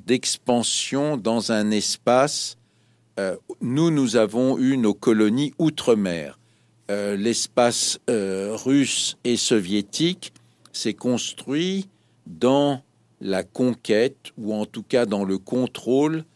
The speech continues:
d'un espace qu'on peut appeler, bon, semi-colonial, ou en tout cas, par exemple, dans, euh, dans les terres, sur les,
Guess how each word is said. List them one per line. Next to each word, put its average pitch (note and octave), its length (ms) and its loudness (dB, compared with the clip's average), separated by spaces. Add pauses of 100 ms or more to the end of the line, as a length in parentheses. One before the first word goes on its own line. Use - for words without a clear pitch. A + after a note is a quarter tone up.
(380)
d'un G#2+ 260 0
espace - 920 -2 (480)
qu'on E2+ 120 -12
peut G2 240 -2
appeler, G2 720 -2 (640)
bon, D2+ 180 -14
semi-colonial, G2+ 1600 0
ou E2+ 100 -10
en E2+ 220 -12
tout - 180 -20
cas, E2+ 180 -6
par D#2+ 200 -10
exemple, E2 420 -8
dans, D#2 300 -12 (420)
euh, D#2 320 -10 (100)
dans F2+ 360 -6 (100)
les E2+ 140 -6
terres, F2+ 540 -4
sur F2 280 -6
les, E2 380 -4